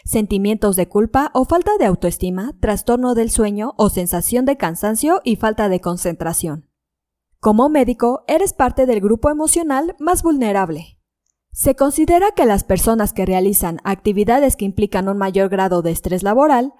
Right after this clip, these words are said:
son más susceptibles a padecer el trastorno depresivo y a presentar con mayor frecuencia el síndrome de burnout o desgaste profesional.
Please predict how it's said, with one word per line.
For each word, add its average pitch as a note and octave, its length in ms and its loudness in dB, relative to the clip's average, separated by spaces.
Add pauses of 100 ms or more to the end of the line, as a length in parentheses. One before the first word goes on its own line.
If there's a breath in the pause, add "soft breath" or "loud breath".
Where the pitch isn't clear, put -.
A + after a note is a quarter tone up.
(240 soft breath)
son F#4+ 220 2
más A4+ 120 2
susceptibles G3 720 0
a F3+ 120 -4
padecer F3+ 560 -2
el B3 140 0
trastorno F#3 460 -2
depresivo B3 800 0
y C#4+ 100 4
a C#4+ 100 2
presentar D4 500 0
con D#4+ 140 2
mayor G3 280 2
frecuencia C#4 720 0
el A3 140 0
síndrome G#3+ 500 0
de F#3 100 2
burnout G#3 520 0
o A#3+ 120 2
desgaste F#3+ 460 0
profesional. F3 760 -6